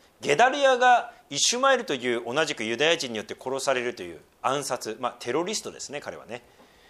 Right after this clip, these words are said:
え、そして、えー、そのユダヤ人たちをも、共同体にいるユダヤ人たちをもさらっていったという事件が起こりましたが、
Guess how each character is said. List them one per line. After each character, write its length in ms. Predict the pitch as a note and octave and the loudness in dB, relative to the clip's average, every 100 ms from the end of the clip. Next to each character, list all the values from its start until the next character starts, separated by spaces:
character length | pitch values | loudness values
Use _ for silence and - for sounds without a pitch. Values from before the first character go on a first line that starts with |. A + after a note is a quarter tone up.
| - - - - | -20 -20 -20 -6
え、 80 | D3+ | -2
そ 160 | - | 2
し 120 | - | 0
て、 560 | - - C4+ A#3+ - - | -2 2 6 6 2 -6
え 540 | C#3 C#3 C3+ C3 C#3 - | 0 2 4 4 0 -6
ー、 40 | - | -6
そ 160 | F3 | -2
の 160 | F3+ F3 | 0 2
ユ 80 | E3 | 4
ダ 80 | |
ヤ 100 | F#3+ | 4
人 180 | F3+ D#3+ | 4 0
た 120 | C#3 | -2
ち 160 | C3 C3+ | -2 -2
を 80 | B2+ | -2
も、 360 | D3+ G#3+ A#3+ - - _ - | 2 0 0 -12 -20 _ -4
共 140 | D#3+ D#3 | 0 2
同 120 | D3+ | 4
体 200 | D#3 C#3+ | 4 2
に 80 | C#3+ | 0
い 60 | |
る 100 | D#3 | -2
ユ 80 | C#3 | 0
ダ 100 | D3 | 2
ヤ 80 | C#3+ | 2
人 160 | C3+ | 0
た 140 | A#2+ C3 | 0 -2
ち 160 | - | 0
を 100 | G3 | -2
も 400 | A#3+ B3+ E3+ F#2+ - - - | 2 4 4 0 -10 -20 -6
さ 240 | - D#3+ | 2 6
ら 120 | G3 | 6
っ 160 | A#3+ - | 4 2
て 100 | A3 | 0
い 60 | G#3+ | 2
っ 80 | |
た 100 | - | 2
と 100 | G#3 | 2
い 100 | B2 | 0
う 60 | A2 | -2
事 140 | F2+ | -2
件 160 | C3 A#2 | 0 0
が 40 | F#2+ | 0
起 40 | |
こ 80 | G#2 | -6
り 60 | |
ま 80 | F#2+ | -6
し 60 | - | -6
た 100 | F#2 | 2
が、 320 | A#2+ F#2+ - | 4 4 -2